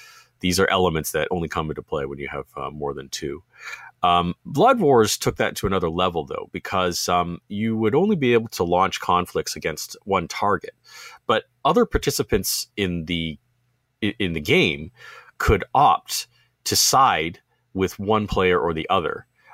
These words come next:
uh, by applying one unit to the struggle, um, in, uh, in question.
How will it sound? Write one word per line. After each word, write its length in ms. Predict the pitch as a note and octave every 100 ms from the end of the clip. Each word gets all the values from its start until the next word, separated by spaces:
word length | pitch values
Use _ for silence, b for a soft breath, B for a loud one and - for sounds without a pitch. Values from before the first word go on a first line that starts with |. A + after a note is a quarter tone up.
| B
uh, 100 | F2
by 200 | E2 E2+
applying 640 | E2 - G#2+ G#2+ G2 F2 E2+
one 340 | - F#2 G#2+ F2+
unit 460 | G2 E2 - - - _ -
to 300 | - F2+ E2
the 400 | D2+ D#2+ D#2 D#2
struggle, 580 | - - G2+ D#2+ C2+ _ -
um, 640 | D#2+ D#2 D2+ D2 D2+ D2+ D2+ -
in, 360 | D#2+ D2+ D2
uh, 140 | D2 D2+
in 120 | D#2
question. 400 | D2 A2 - -